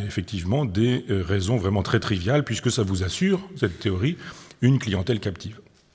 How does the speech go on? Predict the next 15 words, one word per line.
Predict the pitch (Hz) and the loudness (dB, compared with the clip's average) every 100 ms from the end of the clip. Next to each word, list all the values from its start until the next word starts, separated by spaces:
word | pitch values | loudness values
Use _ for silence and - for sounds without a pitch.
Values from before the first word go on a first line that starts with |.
| _ _ _ _ - - - - - - | _ _ _ _ -12 -12 -16 -18 -20 -12
Euh, | - - 107 | -8 -4 -2
il | 113 | 4
y | |
a | 151 | 6
une | 147 | 6
espèce | - 165 | 8 6
d'équivalence | 135 - 151 135 156 143 | 8 4 4 6 6 6
assez | 139 | 4
singulière. | 135 131 110 101 117 180 220 - | 6 6 4 4 4 4 2 2
Il | 113 | 0
faudrait | 98 113 104 147 196 | 2 4 6 4 2
payer | - 147 104 104 151 165 | 4 6 8 6 4 -2
cher | - 113 131 175 - | 2 2 2 0 0
pour | 131 107 | 0 4
guérir | 107 101 175 185 | 4 4 2 0